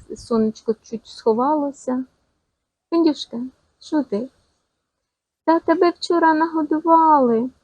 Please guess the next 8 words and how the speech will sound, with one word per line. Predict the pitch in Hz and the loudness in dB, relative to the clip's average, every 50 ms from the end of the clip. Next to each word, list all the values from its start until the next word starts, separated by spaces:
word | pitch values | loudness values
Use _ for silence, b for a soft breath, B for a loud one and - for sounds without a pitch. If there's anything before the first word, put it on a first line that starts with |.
| _ _ _ _ _ _ _ _ _ _ _ _ _ _ _ _ _ _ _ _ _ _ _ _ _ _ _ _ _ _ _ _ _ _ | _ _ _ _ _ _ _ _ _ _ _ _ _ _ _ _ _ _ _ _ _ _ _ _ _ _ _ _ _ _ _ _ _ _
Да? | - 247 240 277 285 294 320 320 - _ _ _ _ _ _ _ _ _ _ _ _ _ _ _ _ _ - - _ _ _ _ _ - - - - _ _ _ _ _ _ _ _ _ _ _ _ _ _ _ _ 285 285 285 - _ _ _ _ _ _ _ _ | -4 -2 0 0 -2 -2 -4 -6 -12 _ _ _ _ _ _ _ _ _ _ _ _ _ _ _ _ _ -20 -20 _ _ _ _ _ -20 -20 -20 -20 _ _ _ _ _ _ _ _ _ _ _ _ _ _ _ _ -10 -10 -10 -10 _ _ _ _ _ _ _ _
Ти | 311 311 | -2 2
Віку | 311 359 311 302 - 247 240 | 4 2 2 2 0 -2 -4
ждеш. | 233 233 - - 247 240 - - - - - - - - - - - - - | -4 -4 -6 -8 -10 -10 -10 -14 -16 -14 -10 -8 -8 -4 -4 -4 -4 -2 4
А | - 302 | 6 6
до | 254 247 285 | 6 6 4
мене | 262 254 247 240 240 233 233 | 4 4 4 4 2 2 2
йдеш? | 240 240 339 466 480 | 0 2 2 2 0